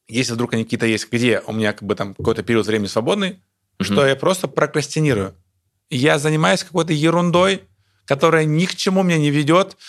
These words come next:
Speaker 1: мне в этот момент нехорошо, и я как бы ничего не получаю позитивного, я просто как бы проживаю жизнь, и как бы понятное дело, что нет результатов, но даже ты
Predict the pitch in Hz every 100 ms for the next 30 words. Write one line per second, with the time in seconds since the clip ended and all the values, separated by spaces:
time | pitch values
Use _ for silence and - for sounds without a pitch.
0 | - 147 151 151 170 165 165 151 147 165
1 | 190 190 165 196 - _ _ _ _ 123
2 | 127 135 156 147 156 170 - 175 185 165
3 | 165 - 160 156 143 139 165 190 190 185
4 | - _ _ - 131 127 - 139 - 117
5 | 123 110 - 127 127 123 117 110 107 160
6 | 175 160 113 120 120 120 120 113 107 -
7 | 104 104 104 - 127 147 131 131 120 131
8 | 123 120 113 120 190 165 113 123 127 117
9 | 135